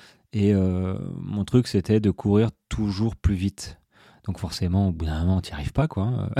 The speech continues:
<laughs> Voilà, ça coince. Et notamment le repos.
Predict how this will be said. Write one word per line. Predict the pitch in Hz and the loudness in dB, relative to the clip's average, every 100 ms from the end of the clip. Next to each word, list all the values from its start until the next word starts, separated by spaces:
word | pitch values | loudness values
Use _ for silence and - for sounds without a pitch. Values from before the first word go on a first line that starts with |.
| 110 - | 2 4
<laughs> | 190 139 | 2 2
Voilà, | 131 104 104 180 - - - | 2 2 0 -2 -8 -20 -20
ça | - 101 | -4 2
coince. | 117 160 180 - - - _ | 4 4 2 -4 -20 -20 _
Et | 117 135 | 6 8
notamment | 110 98 85 120 | 6 0 -2 -2
le | 135 | -2
repos. | 87 95 - 123 170 196 | -2 -4 0 2 2 0